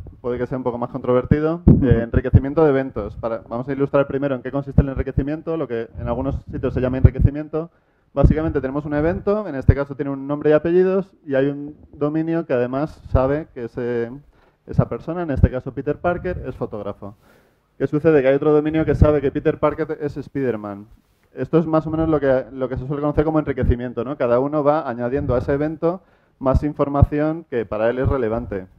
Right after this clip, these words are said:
Speaker 1: Eh, claro, la información de cada uno es relevante según en el dominio en el que estés.
Speaker 2: Claro, eh, esta es la primera trampa monumental que os podéis encontrar con el diseño dirigido por eventos, ¿vale? Eh,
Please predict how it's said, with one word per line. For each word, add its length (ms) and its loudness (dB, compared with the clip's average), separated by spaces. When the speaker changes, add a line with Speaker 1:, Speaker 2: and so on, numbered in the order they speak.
Speaker 1:
Eh, 340 -4
claro, 300 0
la 160 -2
información 560 -6
de 160 -2
cada 220 4
uno 360 -4
es 140 -4
relevante 560 0
según 280 -6
en 360 -6
el 100 -6
dominio 300 -2
en 60 -2
el 80 -8
que 80 -6
estés. 420 -2
Speaker 2:
Claro, 320 -2
eh, 320 -2
esta 320 -2
es 120 -2
la 140 4
primera 400 0
trampa 340 0
monumental 560 -2
que 80 -10
os 60 -8
podéis 240 -2
encontrar 420 -6
con 160 -2
el 80 -2
diseño 520 -2
dirigido 680 -8
por 100 -6
eventos, 320 -6
¿vale? 260 -6
Eh, 300 2